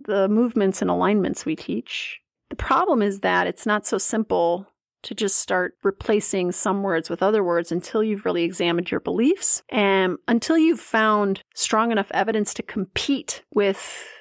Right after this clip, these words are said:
the beliefs that you currently hold and the evidence that was provided to you for those beliefs. And also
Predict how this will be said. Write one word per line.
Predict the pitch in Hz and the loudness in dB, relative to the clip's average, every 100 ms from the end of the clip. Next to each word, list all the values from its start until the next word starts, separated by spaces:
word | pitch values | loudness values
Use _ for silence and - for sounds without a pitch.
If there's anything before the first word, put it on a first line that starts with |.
| _ _ _ - | _ _ _ -12
the | 240 | -4
beliefs | 190 196 196 190 - | 0 2 2 0 0
that | |
you | 151 | -2
currently | 180 - 175 170 | -2 -2 0 0
hold | 165 180 180 190 | -2 2 2 2
and | 180 | 0
the | 156 | 0
evidence | 165 175 165 - - | -2 -2 -4 -4 -4
that | 170 | -4
was | 165 - | -4 -8
provided | - 202 196 - 165 - - _ _ _ | -12 -6 -4 -2 -2 -6 -12 _ _ _
to | - 247 226 | 0 2 2
you | 214 165 160 277 _ - | 0 -2 -2 -2 _ -14
for | - 180 | -2 0
those | 165 165 | 2 -2
beliefs. | - 165 170 170 - - - _ | -2 0 0 0 -4 -14 -18 _
And | - 214 220 | -2 0 2
also | 233 359 226 190 - | 2 2 2 2 0